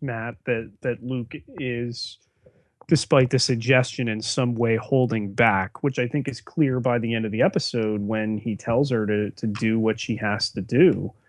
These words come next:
Um, that the thing we've established, that you're still in there, you're just fighting the suggestion as,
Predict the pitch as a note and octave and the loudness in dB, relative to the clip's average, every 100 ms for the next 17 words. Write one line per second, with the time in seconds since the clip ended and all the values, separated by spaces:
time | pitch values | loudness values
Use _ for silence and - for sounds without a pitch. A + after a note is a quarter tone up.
0 | _ - - - A#2+ A2 G#2 G2+ G2 F#2+ | _ -20 -20 -4 0 0 0 -2 -2 -4
1 | _ - B2 A2 - - - - _ _ | _ 0 2 2 0 -10 -12 -20 _ _
2 | _ D3+ C#3+ - C#3 B2+ A#2 A#2 - B2+ | _ -2 0 2 4 6 6 4 4 6
3 | B2+ C#3 A#2+ C3 C3 C3+ - C#3+ G3+ G#2+ | 8 6 4 2 2 2 4 4 4 0
4 | G#2 - A#2+ A#2 G#2 _ D3 B2+ - - | -4 -8 -2 -2 -2 _ 0 2 0 2
5 | D#3+ D3 C3+ D3+ G#2+ G#2+ G#2+ A2 - A#2 | 6 6 6 4 2 0 0 -2 -6 -2
6 | A#2+ A#2 A#2 A#2+ A#2 G#2+ G#2 - - - | 0 2 2 0 0 0 -2 -8 -12 -18
7 | - - B2 A#2+ A2+ G#2+ G#2 - G#2+ A2+ | -8 0 2 2 2 -2 -4 -6 -6 -8
8 | A#2 - A2+ G2+ G2+ | -8 -10 -10 -8 -10